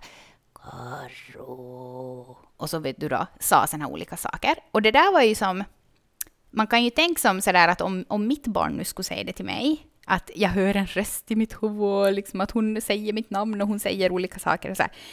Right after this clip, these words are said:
Jag skulle ju bli så här, ring psyk. <laughs> Liksom, förstår du? <laughs> Liksom att hon är. Men jag minns där i, i, i den stunden så var jag som aldrig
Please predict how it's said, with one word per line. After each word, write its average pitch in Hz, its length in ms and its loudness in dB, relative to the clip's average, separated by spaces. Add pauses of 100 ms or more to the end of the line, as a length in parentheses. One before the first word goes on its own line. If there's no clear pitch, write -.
(120)
Jag 202 120 4
skulle 311 160 2
ju 254 60 2
bli 185 160 0
så - 100 -2
här, 147 320 4 (760)
ring 226 580 2 (600)
psyk. - 340 0 (300)
<laughs> - 100 -4 (720)
Liksom, - 560 2
förstår 247 580 6
du? 214 180 10 (180)
<laughs> - 160 -14
Liksom 262 340 6
att 208 120 8
hon 254 160 6
är. 262 220 8 (840)
Men 208 300 8
jag 214 160 6
minns 233 220 2 (800)
där 196 240 4
i, 185 240 2
i, 185 260 0 (420)
i 214 100 0
den 185 220 2
stunden 330 720 -2 (240)
så - 180 2
var 220 120 6
jag 311 200 4
som 180 180 0
aldrig 165 500 -2